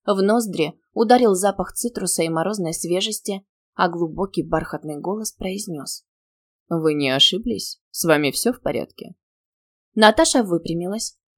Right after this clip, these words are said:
подняла голову и встретилась взглядом с самыми зелеными глазами на свете.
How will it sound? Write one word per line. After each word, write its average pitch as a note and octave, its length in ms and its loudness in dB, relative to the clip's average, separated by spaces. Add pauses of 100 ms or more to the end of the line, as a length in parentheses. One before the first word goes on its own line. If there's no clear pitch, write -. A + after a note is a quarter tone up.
подняла F#3 400 6
голову F3 460 4
и E3+ 40 4
встретилась F3 580 0
взглядом F#3 680 2
с - 220 2
самыми G3+ 420 0
зелеными F3+ 540 -2
глазами E3 480 0
на F3 140 -4
свете. F3 540 -4